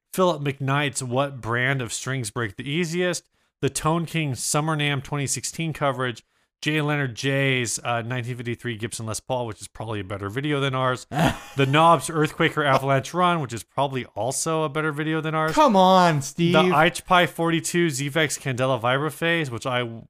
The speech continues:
Speaker 1: actually watched. Um, the Nathan Schaefer Red Mountain Tremolo. That pedal shows stereo versus wet dry. Ro-, there's a lot of videos in here.
Speaker 2: You know what? Those
Speaker 1: Uh,
Speaker 2: other videos that you've listed don't have.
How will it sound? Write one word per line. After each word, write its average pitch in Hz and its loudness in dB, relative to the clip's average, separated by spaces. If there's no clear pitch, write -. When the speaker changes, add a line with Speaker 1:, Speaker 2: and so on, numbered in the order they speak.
Speaker 1:
actually 123 -4
watched. 113 -4
Um, 127 -2
the 131 0
Nathan 135 -2
Schaefer 139 -2
Red 123 0
Mountain 147 0
Tremolo. 143 -2
That 135 0
pedal 160 0
shows 143 0
stereo 160 0
versus 135 -4
wet 131 -6
dry. 151 0
Ro-, 170 0
there's 214 -2
a 330 -4
lot 208 2
of 196 0
videos 226 4
in 175 -2
here. 135 0
Speaker 2:
You 175 6
know 208 8
what? 208 6
Those 175 6
Speaker 1:
Uh, 185 8
Speaker 2:
other 180 4
videos 185 2
that 180 0
you've 175 0
listed 151 -2
don't 165 0
have. 170 0